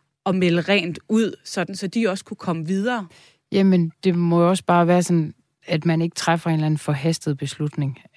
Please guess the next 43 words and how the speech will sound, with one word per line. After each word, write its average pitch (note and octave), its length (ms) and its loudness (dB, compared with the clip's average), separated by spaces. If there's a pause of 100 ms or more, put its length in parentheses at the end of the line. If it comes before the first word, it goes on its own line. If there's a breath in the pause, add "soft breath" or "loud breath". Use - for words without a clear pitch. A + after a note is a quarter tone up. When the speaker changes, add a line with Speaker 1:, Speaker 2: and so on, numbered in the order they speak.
Speaker 2:
øh, C#3 60 -2 (640)
i D#3+ 80 -4
sådan D#3 140 -2
noget C#3+ 160 2
som D3 140 0
det D3+ 100 0
her, D3+ 80 0
fordi D#3+ 320 -4 (280)
politik - 500 -2
er D#3 280 -2
ikke E3+ 220 -6
en D3+ 120 0
leg. C#3 220 -4 (380 soft breath)
Altså, D3+ 280 -4 (120)
politik, E3+ 460 -4 (140)
det E3 220 -2
er D3+ 280 -10 (120)
ramme D#3 500 0 (120)
alvor, D3+ 540 -2
og, D3 240 0 (160)
og D3+ 180 0
jeg E3+ 140 2
synes, F#3 480 2
nu E3+ 220 2
står D#3+ 260 -2
Thomas, C#3+ 560 -6
øh, D3 120 -6
Larsen D#3+ 360 -6
godt D3+ 120 -4
nok D3 120 -4
også D3+ 220 -6
herinde, D#3 200 0
men, D3+ 200 -2
men D#3 120 -2
jeg D3 120 -2
synes F#3+ 260 0
nogle F#3 180 2
gange, E3 120 0
når E3 100 2
man D3 220 -2
ellers E3 280 -4
ser F3 260 -4
kommentatorer, D3+ 720 -6